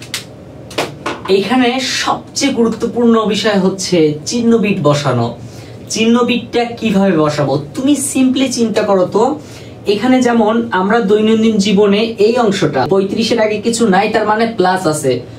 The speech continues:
পঁচিশের আগে minus আছে, তাই এটা negative। কিন্তু এই মানটার আগে কিছু নাই, এটা কিভাবে বুঝবো? কারণ computer তো যোগ বিয়োগ বুঝবে না।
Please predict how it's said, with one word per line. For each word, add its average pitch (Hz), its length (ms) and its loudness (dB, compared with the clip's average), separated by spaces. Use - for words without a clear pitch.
পঁচিশের 196 400 2
আগে 233 180 0
minus 175 460 2
আছে, 220 180 0
তাই 220 180 0
এটা 202 260 0
negative। 147 420 0
কিন্তু 240 580 2
এই 233 260 2
মানটার 254 440 2
আগে 180 280 0
কিছু 202 320 0
নাই, 151 340 2
এটা 202 140 -2
কিভাবে 208 380 2
বুঝবো? 156 320 2
কারণ 208 240 -2
computer 233 400 0
তো 233 100 2
যোগ 202 240 2
বিয়োগ 175 220 2
বুঝবে 151 360 2
না। 131 200 -2